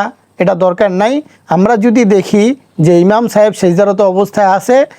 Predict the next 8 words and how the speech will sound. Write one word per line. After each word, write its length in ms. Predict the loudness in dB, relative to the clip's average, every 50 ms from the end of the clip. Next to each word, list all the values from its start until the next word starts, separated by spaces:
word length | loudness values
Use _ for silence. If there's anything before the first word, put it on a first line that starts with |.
| _ _ _
তাহলে 260 | -2 0 0 0 0 -2
সেজদার 420 | -2 0 0 0 2 0 0 0 0
মধ্যে 220 | -2 0 0 0 0
গিয়েই 380 | 0 2 2 2 4 2 2 0 -2 -4 -8 -18 -12 _ -4
আমরা 220 | -2 0 0 0 0 0
নামাজের 340 | 0 0 0 0 0 0 0
মধ্যে 320 | 0 -2 -2 0 0 0 0 0 -2 -8 -16 _ _ -10
শরিক 340 | -6 -2 0 0 0 0